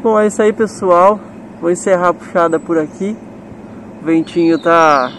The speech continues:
tá piorando, tá ficando mais forte. Não é legal pros passarinhos esse vento aí, beleza?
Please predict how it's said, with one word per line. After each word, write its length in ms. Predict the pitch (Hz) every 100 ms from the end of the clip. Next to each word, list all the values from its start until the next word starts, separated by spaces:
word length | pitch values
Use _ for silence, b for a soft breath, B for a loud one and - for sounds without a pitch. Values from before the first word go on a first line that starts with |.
| - -
tá 100 | -
piorando, 640 | - 160 156 143 143 175
tá 120 | 165
ficando 240 | 147 - 151
mais 280 | 151 151 -
forte. 520 | - 131 151 165 - - - - - - - - -
Não 160 | 151 165
é 60 | 170
legal 340 | 180 170 165
pros 140 | -
passarinhos 520 | - 170 - 170 156 151
esse 120 | 170
vento 320 | 156 151 156
aí, 180 | 147 120 - -
beleza? 420 | - 135 170 156